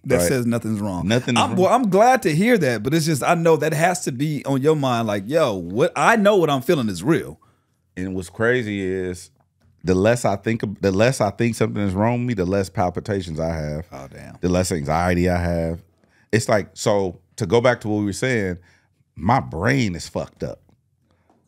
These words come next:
Speaker 2: My hypochondria. Oh, like I'm scared of bacteria?
Speaker 1: What?
Speaker 2: Oh, okay.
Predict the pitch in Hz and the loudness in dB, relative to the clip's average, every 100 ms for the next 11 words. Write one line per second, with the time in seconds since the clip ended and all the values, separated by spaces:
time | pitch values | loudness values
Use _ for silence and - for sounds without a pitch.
0 | _ _ _ _ _ _ _ _ _ _ | _ _ _ _ _ _ _ _ _ _
1 | _ _ _ _ _ _ 87 82 107 - | _ _ _ _ _ _ -10 -6 -6 -8
2 | - 110 107 80 69 - _ _ _ _ | -10 -8 -8 -10 -12 -16 _ _ _ _
3 | _ _ _ _ 113 110 98 92 95 90 | _ _ _ _ -2 0 -2 -6 -8 -10
4 | 117 107 98 104 98 135 143 147 170 _ | -6 -6 -4 -6 -6 -8 -10 -12 -18 _
5 | _ _ _ _ _ - 107 143 523 - | _ _ _ _ _ -20 -4 2 2 2
6 | - - _ _ _ _ _ _ 92 92 | -4 -10 _ _ _ _ _ _ _ _
7 | _ _ 107 _ _ _ _ _ _ _ | _ _ _ _ _ _ _ _ _ _
8 | - 113 120 107 101 87 78 | 2 4 4 2 -2 -6 -6